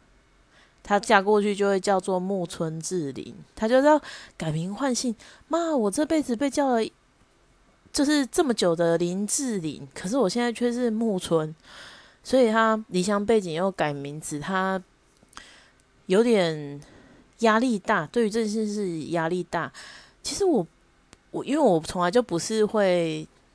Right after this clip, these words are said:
在意这些改变的人，我不太理解她的压力大。可是我后来发现，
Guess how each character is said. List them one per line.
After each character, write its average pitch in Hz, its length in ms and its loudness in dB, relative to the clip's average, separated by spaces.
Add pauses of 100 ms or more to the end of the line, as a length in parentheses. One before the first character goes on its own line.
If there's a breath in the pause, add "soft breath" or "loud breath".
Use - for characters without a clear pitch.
(180)
在 202 200 2
意 202 120 2
这 202 160 0
些 165 580 2 (100)
改 143 120 -2
变 185 240 -6
的 147 120 -4
人， 127 280 -8 (1200 loud breath)
我 170 160 -2
不 190 140 -2
太 262 180 4
理 208 160 2
解 175 140 2
她 170 140 0
的 170 120 2
压 165 160 0
力 175 180 -4
大。 160 300 -2
可 - 160 -8
是 277 260 0 (680 loud breath)
我 180 100 0
后 240 120 2
来 269 60 4
发 254 140 4
现， 247 320 2